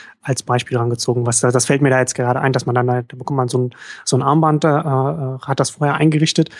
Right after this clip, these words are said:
und das Armband hält man dann einfach überall immer nur ran, wo man dann bezahlen kann. Das ist halt sehr, sehr einfach, was also Vor- und Nachteile hat. Ne, du kannst halt, du genießt deinen Aufenthalt, ähm, <laughs> und shoppst und shoppst und shoppst und, und, und dann, und dann kriegst du natürlich dann die Rechnung dann am Ende. Das ist natürlich dann auch von Vorteil für den, für den Betreiber. Aber das ist jetzt gerade so als, als so ein,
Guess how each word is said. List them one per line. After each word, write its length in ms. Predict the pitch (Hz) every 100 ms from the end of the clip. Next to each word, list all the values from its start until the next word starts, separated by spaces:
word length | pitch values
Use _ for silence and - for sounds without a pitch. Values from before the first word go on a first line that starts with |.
| - -
und 120 | 147
das 100 | 127
Armband 340 | - 143 139 135
hält 140 | 139
man 80 | 147
dann 120 | 131
einfach 200 | 135 127
überall 320 | 208 139 127
immer 160 | 170 135
nur 180 | 131 120
ran, 140 | 139
wo 60 | 143
man 100 | 127
dann 100 | 123
bezahlen 300 | 123 - 127
kann. 80 | 117
Das 60 |
ist 60 | 127
halt 100 | 120
sehr, 240 | 131 143
sehr 180 | 143 139
einfach, 400 | 147 160 156 -
was 140 | 135
also 160 | 127 127
Vor- 260 | 120 - 165
und 100 | 143
Nachteile 480 | 135 160 - 120 120
hat. 180 | 160 - - - -
Ne, 60 |
du 80 | 139
kannst 240 | 131 135 135
halt, 160 | 127
du 40 | - -
genießt 420 | 139 151 180 -
deinen 140 | 131
Aufenthalt, 520 | 143 151 151 151 170 - - - - - -
ähm, 220 | 151 135 - - -
<laughs> 300 | _ - -
und 140 | 147
shoppst 240 | 170 175 -
und 80 | 147
shoppst 240 | 165 160
und 80 | 139
shoppst 360 | 151 190 -
und, 220 | - 143 151
und, 260 | 151 143
und 160 | 170 139
dann, 180 | 135 143
und 200 | 147 131
dann 120 | 135
kriegst 200 | 135 -
du 40 |
natürlich 200 | 139 135
dann 140 | - 131
die 80 |
Rechnung 280 | 127 131 135
dann 160 | 120 120
am 120 | 123
Ende. 340 | 127 135 123 - - - - _
Das 200 | - 120
ist 40 | -
natürlich 200 | 131 123
dann 160 | 127 117
auch 80 |
von 180 | 117 131
Vorteil 320 | - 135 131
für 140 | 120 127
den, 120 | 120
für 120 | -
den 100 | 127
Betreiber. 340 | 117 - 127 127
Aber 100 | 123
das 140 | 127
ist 60 | 135
jetzt 160 | 123
gerade 260 | - 123 123
so 80 | 131
als, 200 | 120 -
als 160 | 147
so 80 | -
ein, 100 | 117